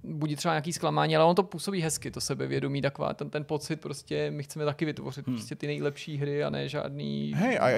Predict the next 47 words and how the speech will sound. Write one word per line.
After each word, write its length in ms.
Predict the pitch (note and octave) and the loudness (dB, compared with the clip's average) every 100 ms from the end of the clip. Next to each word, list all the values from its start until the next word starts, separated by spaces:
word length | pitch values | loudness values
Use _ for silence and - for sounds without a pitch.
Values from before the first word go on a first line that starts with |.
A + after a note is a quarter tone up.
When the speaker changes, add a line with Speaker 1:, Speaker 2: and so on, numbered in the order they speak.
| F3 | 6
Speaker 3:
to 80 | F#3 | 6
Speaker 1:
nic 60 | |
Speaker 3:
naozaj 200 | G3 G#3 | 6 6
Speaker 1:
menšího. 180 | E3+ D3+ | 6 4
Speaker 3:
akože 100 | D#3+ | 4
tak, 220 | E3+ - | 2 -2
taká 260 | - E3 E3 - | -2 2 2 2
úprimná 560 | F3+ F#3 F#3 F3 D#3 C#3 | 0 2 4 4 4 2
snaha 400 | - C3+ D3 D3 | 2 2 4 4
proste, 520 | C3 - - A#2+ - _ | 0 -6 -2 -2 -2 _
nie 200 | B2+ D3 | -2 2
vždy 180 | D3+ B2 | 2 0
to 80 | A2 | -4
dosiahneš, 560 | G2 F#2+ D3+ D#3 E3 C3 | -6 -2 0 0 0 -2
nie 120 | A#2+ | -4
vždy 140 | A2 G#2+ | -4 0
sa 120 | C#3 | 0
to 80 | C3 | 4
Speaker 1:
Jasne. 80 | |
Speaker 3:
podarí 280 | C#3 D3 D3 C#3 - - - - - | 6 6 4 0 -6 -20 -20 -20 -8
a 60 | G2+ | -8
občas 320 | - - A2+ - | -6 -6 -6 -4
spravíš 280 | A#2 A2+ - | -4 -2 -4
chybu, 220 | C#3 D3+ - | 0 2 4
ale 220 | A#2 A#2 - - | 2 2 -4 -4
tá 100 | G2 | -2
snaha 600 | - B2+ B2+ C3 B2+ - | 4 4 6 4 0 -2
je 120 | G#2+ - | -12 -6
úplne 320 | B2 B2+ B2 | 2 2 2
jednoznačná, 560 | A2+ A#2 A2+ G2 - G2 | -2 -2 -2 -8 -8 -10
že 140 | F2 E2 | -12 -14
chceme 560 | - - A#2+ A#2 G#2+ - - | -8 -2 0 0 -2 -8 -8
proste 480 | - F#2 - G2 F#2 | -6 -6 -8 -10 -8
byť 200 | - F2+ - - | -8 -8 -12 -12
najlepší 520 | F2+ E2+ - - - | -10 -10 -10 -14 -12
a 40 | - | -8
Speaker 2:
Hmm. 80 | B2 | -4
Speaker 3:
chceme 220 | B2+ A#2+ G#2+ - - - - - A#2+ | 0 0 0 -8 -20 -20 -20 -14 -6
robiť 600 | A#2+ A#2 G#2 - - - | -4 -6 -8 -12 -12 -12
proste 320 | A#2+ A2+ - | -8 -8 -4
hry, 160 | A#2+ A#2+ | -4 -4
ktoré 320 | - A#2 G#2+ | -2 -2 -2
konkurujú 560 | A2+ A2 - A2 G2+ F#2 | -6 -8 -6 -6 -6 -2
Naughty 260 | B2 C3+ | -4 -2
Dogu, 300 | A#2+ A2+ G#2 | -2 -2 -2
ktoré 320 | - - G2 | -8 -10 -8
konkurujú 320 | - A2 A2 | -8 -10 -10